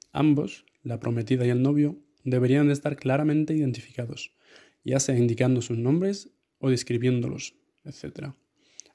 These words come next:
Ambos, la prometida y el novio, deberían estar satisfechos el uno con el otro, porque el profeta Muhammad sallallahu alayhi wa sallam dijo,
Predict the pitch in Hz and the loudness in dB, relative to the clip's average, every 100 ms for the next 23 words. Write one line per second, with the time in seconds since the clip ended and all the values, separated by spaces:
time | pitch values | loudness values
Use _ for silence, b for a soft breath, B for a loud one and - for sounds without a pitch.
0 | - 143 165 143 202 - _ - 127 123 | -4 2 4 4 0 -8 _ -12 -8 -6
1 | 117 113 123 127 127 135 151 147 220 - | -4 -2 0 2 2 2 4 2 0 -10
2 | B B B - 123 135 165 160 - 165 | B B B -4 2 4 4 2 -2 -2
3 | 160 143 143 165 - 156 135 139 156 135 | 0 -2 -2 -6 -4 0 2 2 2 2
4 | 123 127 156 _ _ _ _ 123 120 120 | 2 -2 -6 _ _ _ _ -16 -10 -6
5 | 120 113 131 143 131 160 143 120 120 123 | -6 -4 -2 -2 0 2 2 2 -4 -4
6 | 127 127 131 135 127 127 135 131 135 - | -2 0 2 2 0 0 2 2 0 -2
7 | 165 165 165 127 117 - | -2 0 0 0 -4 -10